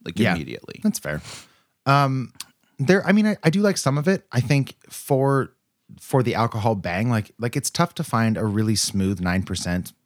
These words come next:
Speaker 2: I P A or, or, yeah, I P A. Um,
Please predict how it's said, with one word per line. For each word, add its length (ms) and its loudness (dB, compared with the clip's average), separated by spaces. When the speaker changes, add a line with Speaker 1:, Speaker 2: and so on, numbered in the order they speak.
Speaker 2:
I 140 -2
P 160 -6
A 200 -4
or, 140 -8
or, 360 0
yeah, 280 -2
I 100 -10
P 140 -12
A. 100 -14
Um, 460 0